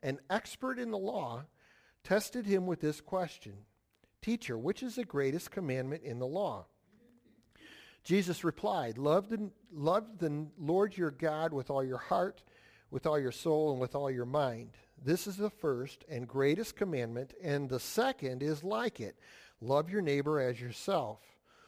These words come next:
All the law and the prophets hang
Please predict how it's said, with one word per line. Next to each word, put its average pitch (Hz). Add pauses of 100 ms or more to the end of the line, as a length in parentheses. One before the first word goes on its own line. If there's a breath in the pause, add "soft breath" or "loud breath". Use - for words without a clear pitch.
(300 soft breath)
All 196
the 240
law 165
and 139
the 135
prophets 147
hang 139